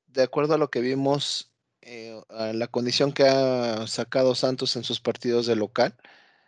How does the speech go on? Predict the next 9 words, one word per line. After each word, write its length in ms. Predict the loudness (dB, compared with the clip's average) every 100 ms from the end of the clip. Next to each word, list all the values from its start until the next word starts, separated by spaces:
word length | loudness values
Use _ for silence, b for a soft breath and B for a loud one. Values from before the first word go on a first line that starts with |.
| b b _ _
eh, 280 | -18 -18 -10
tanto 440 | -8 -6 -4 -4
en 120 | -2
el, 240 | -4 -4 -4
la 80 | -2
ronda 240 | 0 2
de 60 | 2
repechaje, 680 | 0 -4 0 2 2 2 -4
donde 520 | -4 -2 -2 -4